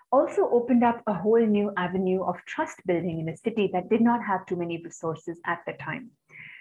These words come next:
So when parents would see me talking to their children about gender equality, when communities used to see me asking for people to dismantle belief systems that worked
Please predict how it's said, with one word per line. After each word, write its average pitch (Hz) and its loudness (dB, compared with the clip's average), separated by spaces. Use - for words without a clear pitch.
So 285 0
when 285 6
parents 339 2
would 254 -2
see 214 -4
me 208 -2
talking 254 0
to 185 -2
their 170 0
children 160 -6
about 156 -2
gender 180 0
equality, 185 0
when 208 2
communities 262 2
used 220 -6
to 208 -12
see 202 -8
me 190 -6
asking 254 -2
for 214 -4
people 190 -4
to 202 -4
dismantle 240 2
belief 220 -2
systems 185 -8
that 175 -4
worked 196 -6